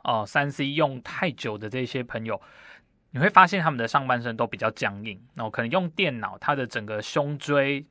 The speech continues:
以上到头颈的位置都是一个比较僵的。那长期维持这样的姿势，你没有去活动的话，其实会让你的，呃，整个筋膜、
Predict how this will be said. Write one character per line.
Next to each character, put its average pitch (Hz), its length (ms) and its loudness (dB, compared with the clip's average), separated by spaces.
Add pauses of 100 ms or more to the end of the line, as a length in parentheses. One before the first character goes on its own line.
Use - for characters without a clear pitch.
以 104 200 -18
上 131 400 4
到 151 160 4
头 123 260 -2
颈 127 220 -8
的 107 80 -4
位 127 160 -2
置 104 100 -14
都 117 140 -2
是 123 100 -6
一 135 40 -4
个 117 120 -4
比 - 80 -20
较 113 220 -2
僵 95 340 -8
的。 - 160 -16 (300)
那 196 220 4
长 147 400 2
期 127 300 -6
维 123 180 -4
持 120 240 -8
这 120 120 -2
样 139 160 4
的 117 200 0
姿 131 240 -10
势， 139 240 -6
你 110 120 -6
没 104 140 -4
有 127 120 0
去 123 140 -4
活 107 300 -4
动 127 220 4
的 113 80 -2
话， 120 240 4 (300)
其 165 120 -4
实 143 100 -2
会 190 140 6
让 185 300 8
你 113 100 -4
的， 110 220 -2 (320)
呃， 107 320 0
整 110 180 -6
个 110 140 -2
筋 170 260 -4
膜、 127 560 0